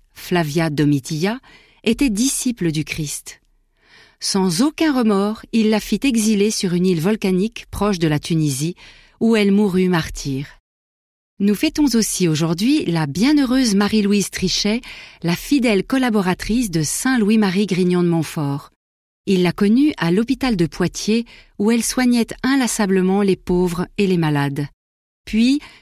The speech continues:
elle cofonda, avec le missionnaire intrépide, la Congrégation des Filles de la Sagesse, pour l'instruction des enfants et le soin des pauvres. Marie-Louise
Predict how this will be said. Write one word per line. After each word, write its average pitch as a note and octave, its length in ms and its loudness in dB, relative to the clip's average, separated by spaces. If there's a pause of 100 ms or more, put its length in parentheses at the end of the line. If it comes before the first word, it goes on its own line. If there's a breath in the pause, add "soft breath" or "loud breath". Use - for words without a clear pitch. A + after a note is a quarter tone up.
(140 loud breath)
elle F#3+ 220 2
cofonda, A#3 840 0
avec E3 300 -2
le E3+ 60 2
missionnaire D#3+ 500 0
intrépide, G3 580 0 (320 loud breath)
la D#3+ 160 2
Congrégation B3+ 800 2
des G3+ 100 4
Filles A3+ 240 0
de G3 100 4
la E3+ 120 2
Sagesse, D#3 640 -2 (340 soft breath)
pour E3 120 -2
l'instruction F#3+ 540 0
des F3 240 2
enfants G3+ 460 -2
et F#3 100 0
le E3 80 0
soin B3 320 -2
des G3 140 2
pauvres. C#3 480 -4 (500)
Marie-Louise F#3+ 640 2